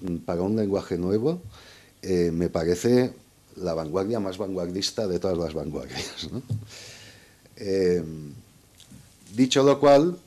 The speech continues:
eh, en relación con las vanguardias, a mí siempre me ha asombrado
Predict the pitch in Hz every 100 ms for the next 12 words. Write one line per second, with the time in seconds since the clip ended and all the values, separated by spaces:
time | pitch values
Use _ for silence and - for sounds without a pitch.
0 | - 101 95 95 87 90 92 95 87 113
1 | 110 135 127 113 123 131 131 131 151 151
2 | - 90 123 135 117 120 123 127 110 113
3 | 113 110 113 120 113 127